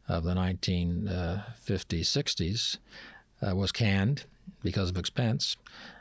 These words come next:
despite the fact there was leading-edge supersonic jet aircraft technology that had created a whole industry in, of aerospace industry in Canada. All those folks, uh, after the demise of the Avro project, uh, a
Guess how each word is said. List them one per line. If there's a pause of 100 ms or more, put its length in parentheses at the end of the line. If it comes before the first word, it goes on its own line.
(460)
despite
the
fact
there
was
leading-edge
supersonic
jet
aircraft
technology
that
had
created
a
whole (340)
industry
in,
of
aerospace
industry
in
Canada. (800)
All
those (160)
folks,
uh,
after
the
demise
of
the
Avro
project, (320)
uh,
a